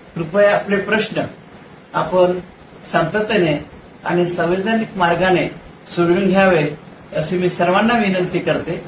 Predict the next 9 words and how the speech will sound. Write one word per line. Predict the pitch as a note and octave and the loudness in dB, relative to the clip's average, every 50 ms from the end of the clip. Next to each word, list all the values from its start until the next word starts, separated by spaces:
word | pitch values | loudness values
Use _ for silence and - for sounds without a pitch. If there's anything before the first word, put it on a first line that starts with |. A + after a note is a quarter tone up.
| - - - - - - - - - - - - - | -16 -20 -20 -20 -20 -20 -20 -20 -20 -20 -20 -8 -2
सर्वांचं | - - F3+ F#3 G3+ G#3+ G#3+ - A#3+ A3 | 0 2 2 4 2 2 2 0 0 2
मंगल | F#3+ F3 E3 D#3+ D#3+ D#3 D3+ | 2 2 2 2 2 2 2
हो, | D#3 D#3+ F3+ F#3+ - - - - - - - - - - - - | 2 0 0 -2 -8 -12 -18 -20 -20 -20 -20 -20 -20 -20 -8 -2
सर्वांचं | - F3 F3+ F#3+ G3+ A#3 A#3 A3+ - A#3+ G3+ | 0 2 4 4 4 4 2 0 0 0 2
मंगल | F3 E3+ E3 D3+ D3 C#3+ C#3+ | 2 2 2 2 0 -2 -2
हो, | D3 D#3+ F#3 - - - - - - - - - - - | -4 -4 -6 -8 -12 -16 -20 -20 -20 -20 -20 -20 -10 -4
सर्वांचं | - E3+ E3+ E3+ G3 A3+ B3 A#3 - A#3 G3+ | 0 2 2 4 4 4 2 2 0 -2 -4
मंगल | F3 D#3+ D3+ C#3+ C3+ B2 C3 | -2 -2 0 -2 -2 -2 -4
हो. | C#3+ | -6